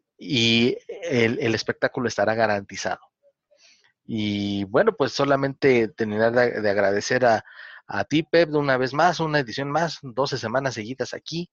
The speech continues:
<laughs> Es un, es un placer de verdad estar, ser parte de esto. Y, pues, un saludo a toda la gente que aguantó, que estuvo de principio a fin en esta edición. Gracias a todos los que nos escuchan dentro y fuera de la República Mexicana.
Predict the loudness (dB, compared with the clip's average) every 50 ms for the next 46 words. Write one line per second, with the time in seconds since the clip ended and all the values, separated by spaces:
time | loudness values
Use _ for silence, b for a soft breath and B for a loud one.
0 | _ _ -14 -10 -10 -10 -8 -10 -12 -12 B B B B B B B B -2 0
1 | 0 0 0 -2 -2 0 0 0 0 0 0 0 0 0 0 0 0 2 2 2
2 | 4 4 2 2 0 0 -2 -2 -2 -2 -4 -4 -6 -4 -4 -2 -4 -4 -4 -4
3 | -4 -2 -2 -2 -2 -4 _ -6 -6 -6 B B B B B B B B B B
4 | _ _ -6 -4 -4 -4 -4 -4 -4 -4 -4 -4 -4 -4 -4 -4 -6 -6 -4 -2
5 | -2 -2 -2 0 -2 -2 0 0 0 0 0 -2 -4 -6 -8 -6 -6 -6 -6 -4
6 | -4 -4 -4 -4 -6 _ _ _ _ _ -8 -8 -4 -2 -2 -2 -2 -2 -2 -2
7 | -2 -2 -4 -8 -8 -6 -4 -2 0 2 2 2 2 0 -2 -4 -6 -8 -8 -8
8 | -8 -8 -6 -4 -4 -4 -4 -4 -4 -4 -2 -4 -4 -6 -6 -8 -10 -10 -10 -8
9 | -4 0 0 0 0 -2 -8 B B B B B B B -2 2 2 2 2 0
10 | -2 -2 -2 -4 -4 -2 -4 -4 -4 -4 -8 -8 -12 -12 -10 -12 -12 -12 -12 -12
11 | -8 -4 -4 -4 -4 -4 -4 -4 -4 -6 -8 -8 -4 -2 0 0 0 0 0 -2
12 | -4 -6 -6 -6 _ -14 -14 -12 -10 -10 -12 -12 -12 -16 -8 -6 -4 -2 -2 -2
13 | -4